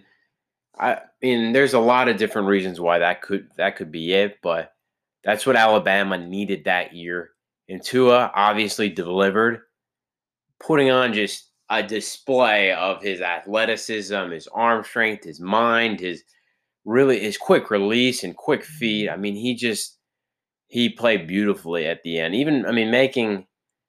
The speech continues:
making mistakes, but even at the, I mean, the end, I think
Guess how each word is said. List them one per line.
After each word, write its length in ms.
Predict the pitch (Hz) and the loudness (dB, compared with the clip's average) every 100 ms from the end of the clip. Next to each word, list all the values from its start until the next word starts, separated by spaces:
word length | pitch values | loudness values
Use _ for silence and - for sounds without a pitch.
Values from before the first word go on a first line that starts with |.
| _ | _
making 260 | 196 151 131 | 0 2 2
mistakes, 760 | 110 - 113 113 127 - - - _ _ - | 2 2 2 2 0 -6 -14 -18 _ _ -2
but 320 | 107 104 107 - _ _ _ _ _ _ _ | 2 2 0 -10 _ _ _ _ _ _ _
even 240 | 131 151 143 | -4 0 0
at 160 | - | 0
the, 320 | 131 82 101 | -4 -4 -4
I 60 | 107 | -2
mean, 240 | 139 127 | -2 0
the 120 | 123 151 | 2 2
end, 240 | 147 - - | 0 -4 -10
I 80 | 107 | -4
think 340 | 151 113 - | -2 -2 -8